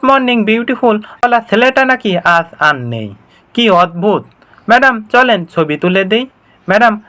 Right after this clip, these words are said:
আজকের ওয়েদারটা অনেক সুন্দর, চলেন বের হই। খিচুড়ি বানিয়েছি, খাবেন নাকি ম্যাডাম?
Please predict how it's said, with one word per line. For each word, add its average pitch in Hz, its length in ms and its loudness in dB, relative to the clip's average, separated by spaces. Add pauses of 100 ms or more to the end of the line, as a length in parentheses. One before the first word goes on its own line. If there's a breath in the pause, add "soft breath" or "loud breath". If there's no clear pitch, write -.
(180 soft breath)
আজকের 220 440 0
ওয়েদারটা 240 580 0 (240 soft breath)
অনেক 240 320 0
সুন্দর, 101 440 -6 (520 soft breath)
চলেন 226 340 2 (180 soft breath)
বের 135 240 2
হই। 101 220 -6 (460)
খিচুড়ি 254 320 -2
বানিয়েছি, 233 640 -2 (520 soft breath)
খাবেন 160 320 -2
নাকি 247 320 -2
ম্যাডাম? 185 360 0